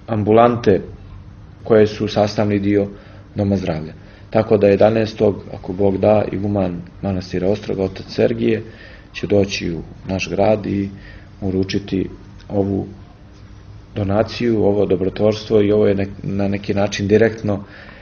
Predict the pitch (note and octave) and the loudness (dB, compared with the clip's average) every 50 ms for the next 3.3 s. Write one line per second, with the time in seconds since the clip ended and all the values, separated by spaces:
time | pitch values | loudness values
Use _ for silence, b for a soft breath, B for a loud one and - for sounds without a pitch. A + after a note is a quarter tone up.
0 | B B B B B B - - A#2+ G#2 - A#2 A2 G#2 G#2 G#2 A2+ A2 G#2+ G#2 | B B B B B B -6 -4 -4 -2 2 2 4 4 4 4 4 4 4 2
1 | - A2 G2+ - A2 G2 - G#2+ G2+ G2+ G2+ G#2 G#2 - - G#2+ G2 G2 G2+ G2 | 0 -4 -2 -2 -2 0 0 0 2 4 2 2 2 0 -2 0 2 2 2 2
2 | F#2+ F2+ G2 - B B B B B - - - - A2 G#2+ G2+ G2 G2 G2+ G2+ | 2 0 -4 -10 B B B B B -20 -12 -4 0 0 2 2 0 0 0 0
3 | G2+ G2+ G2+ G2 G2 - | 0 0 0 -2 -2 -6